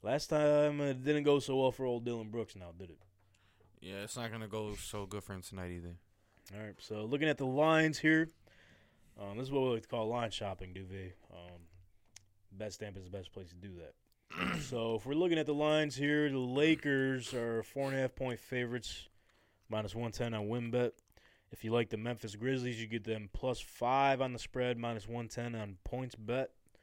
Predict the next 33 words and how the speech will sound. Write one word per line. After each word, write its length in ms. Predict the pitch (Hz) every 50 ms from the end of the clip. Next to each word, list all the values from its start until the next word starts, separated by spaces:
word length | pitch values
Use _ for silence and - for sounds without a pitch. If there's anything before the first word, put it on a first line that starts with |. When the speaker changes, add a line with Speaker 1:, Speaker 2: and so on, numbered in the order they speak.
| _ _ _ _ _ _ _ _ _ _ _ _ _ _ _ _ _ _ _ _ _ _ _ _ _ - - - - - - - - - - _ _ - _ _ _ _ _
Speaker 1:
The 80 | - 92
Grizzlies 520 | 92 123 165 180 165 156 151 147 135 127 - -
are 200 | 107 104 101 98 92 92 92 _ _ _ _ _ _ _ _ _ _ -
fucking 640 | - - - 147 156 160 160 - 135 127 120 113 110 - _ _ _ _ _ _ _
terrible 880 | - - - - 147 160 170 165 143 120 110 101 98 92 87 80 - - _ _ _ _ _ _ _
against 300 | 101 98 95 104 98 -
the 60 | 104
spread 320 | 98 - - 113 107 104 98
on 120 | 95 92
the 60 | 92
road. 280 | 90 92 90 82 78 76 73 - - _ _ _ _ _ _ _ _ _ _ _ _ _ _ _ _ _
I 60 | 98
believe 560 | 98 90 104 110 120 127 127 127 123 113 110 -
their 180 | - 110 107 107
last 420 | 113 120 127 131 127 120 - -
nine, 300 | 120 120 123 127 127 120
they're 140 | 107 104 107
oh 140 | 110 104 101
and 80 | 95
nine. 220 | 95 92 87 82 85 - - - _ _ - _ _ _ _ _ _ _ - - 143
Speaker 2:
Well, 340 | 120 117 113 117 113 107 - - - - - - - - - - - - - - 92
I'm 100 | 123 131
just 100 | 127 143
Speaker 1:
For 60 | 139
Speaker 2:
letting 100 | 139 139 143
Speaker 1:
away, 60 | 147 147
Speaker 2:
you 40 | 143
Speaker 1:
away 220 | 139 139 139 135
games, 400 | 117 107 104 98 92 87 87 - -
being 140 | 101 104 101
Speaker 2:
Well, 100 | 123 113
Speaker 1:
a 20 |
dog. 320 | 90 90 95 90 85 80